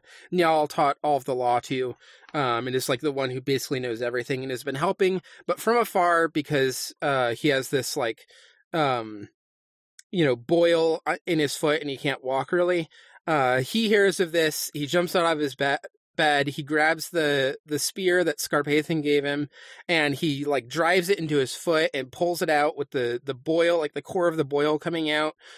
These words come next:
Um, there's just, like, this, they could describe it as a torrent, like a brook of, uh, blood and matter just pouring out over the floor. And then he just, like,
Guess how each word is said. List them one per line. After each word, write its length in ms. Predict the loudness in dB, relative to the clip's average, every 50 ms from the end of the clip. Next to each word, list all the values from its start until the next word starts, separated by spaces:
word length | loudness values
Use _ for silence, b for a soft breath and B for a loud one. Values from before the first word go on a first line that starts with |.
| B B B
Um, 300 | 0 0 2 2 2 2
there's 160 | 2 0 0 -2
just, 180 | -4 -4 -2
like, 180 | -2 -2 -2 0
this, 280 | -2 -2 0 -2 -6 B B B B B
they 60 | -4
could 160 | -4 -4 -4 -2
describe 380 | -6 -4 -2 2 2 2 2
it 60 | 2
as 140 | 2 2 2
a 80 | -2 -4
torrent, 560 | -6 -8 -2 0 2 2 4 2 0 0 -2
like 220 | -2 -2 0 0
a 60 | -2 -4
brook 560 | -4 -4 -2 0 0 0 -2 -4 -10 -20 -20 B B B B B B B _
of, 480 | 0 2 2 2 2 0 -2 -6 -8 -2 0
uh, 300 | 2 2 2 2 0 -2
blood 500 | -2 -2 0 2 4 4 4 4 2 2
and 160 | 0 0 0
matter 380 | 0 0 0 0 0 0 -2
just 240 | -2 -2 -6 -6 -4
pouring 280 | -2 0 0 2 2 2
out 140 | 0 0 -2
over 140 | -4 -6 -6
the 120 | -8 -8
floor. 540 | -10 -8 -8 -4 -2 0 2 2 2 2 0 B B B B B B
And 160 | -2 0 2
then 80 | 0
he 240 | 0 0 -2 -4 -2
just, 280 | 0 0 0 0 -2 -2
like, 360 | 0 0 0 0 -2 -6